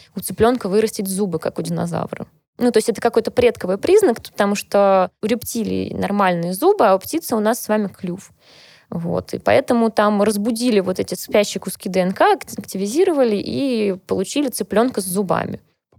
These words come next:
Speaker 2: поводу спящих фрагментов Д Н К недавно слышал интересную ис-, историю. Интересно, вот вы ее опровергнете или нет, как ученые. В общем, суть в том, что почему есть люди, которые достигают, а, сексуальной разрядки, убивая своего партнера,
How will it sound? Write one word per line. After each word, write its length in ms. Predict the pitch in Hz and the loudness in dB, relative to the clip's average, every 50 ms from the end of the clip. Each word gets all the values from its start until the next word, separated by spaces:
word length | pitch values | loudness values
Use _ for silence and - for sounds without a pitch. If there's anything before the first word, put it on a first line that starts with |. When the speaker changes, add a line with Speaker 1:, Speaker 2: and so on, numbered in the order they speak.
| - 113 | -2 0
Speaker 2:
поводу 180 | 110 98 90 95 | 0 0 0 -2
спящих 360 | - - 113 107 - - - | 2 2 2 2 2 -2 -4
фрагментов 440 | - - 104 104 101 98 90 98 87 | 0 2 2 4 4 4 2 2 2
Д 80 | 90 | 2
Н 100 | 92 90 | 2 2
К 160 | 92 - 117 127 | 2 2 2 4
недавно 360 | 120 104 95 92 87 92 85 | 4 6 4 4 4 2 0
слышал 380 | - - 104 95 - - 85 | 0 0 -2 0 0 -2 -2
интересную 520 | 82 87 - - 104 104 95 - - 92 87 | -2 -2 0 2 4 4 2 2 -2 -4 -4
ис-, 80 | 85 - - | -4 -4 -4
историю. 400 | 90 90 - - 123 127 113 92 | -4 -4 0 2 4 4 4 4
Интересно, 420 | 87 - 90 95 - - - 87 | 2 2 2 2 2 0 -2 -2
вот 160 | 85 82 - | -2 0 0
вы 60 | 92 90 | 2 2
ее 140 | 87 87 85 | 4 4 2
опровергнете 580 | 85 - 95 92 98 95 - 87 80 - - 85 | 2 2 2 4 4 2 2 0 -4 -4 -4 -4
или 60 | 85 | -2
нет, 180 | 85 85 82 | -2 -2 -4
как 160 | - - - - | -6 -8 -6 -4
ученые. 400 | - - 131 147 147 120 104 - - - - - - - | -2 0 2 4 4 2 2 0 -6 -20 -20 -20 -10 -4
В 60 | - | -2
общем, 180 | 98 98 - 95 | -2 0 0 -2
суть 200 | - - 104 - | 0 -2 -2 0
в 40 | - | 2
том, 220 | - 143 156 147 | 2 2 2 2
что 380 | - - - 101 95 90 90 - _ _ | -2 0 2 4 4 4 2 0 _ _
почему 840 | - 104 92 - - 113 117 117 120 117 104 101 95 90 87 76 - - _ - | -2 -2 0 2 2 4 4 6 6 6 6 6 6 6 4 2 0 -4 _ -10
есть 360 | - 98 98 95 87 - - | -4 0 2 2 2 2 2
люди, 340 | 101 131 170 165 123 92 85 - | 4 4 4 4 4 2 2 0
которые 440 | - - 82 - 98 92 95 87 87 | -2 -2 0 2 2 4 4 4 4
достигают, 680 | 80 85 82 - - 98 87 98 92 87 85 78 - - | 2 0 -4 -2 -2 0 2 4 4 4 4 2 0 0
а, 360 | - 85 80 80 80 82 80 80 | 0 2 2 4 2 2 0 -2
сексуальной 480 | 82 - - - - 98 95 87 87 85 | -2 -6 -6 -2 0 0 0 2 2 2
разрядки, 520 | 85 85 87 92 127 147 - - - - - | 2 2 4 4 2 2 2 -4 -14 -10 -6
убивая 480 | - 98 90 92 87 87 92 98 98 87 | -4 -2 0 0 2 4 4 4 4 2
своего 280 | - - 85 87 87 | 0 0 2 2 2
партнера, 500 | 82 - 80 82 - 80 71 62 - 85 | 2 0 -4 -2 -2 -2 -2 -2 -6 -10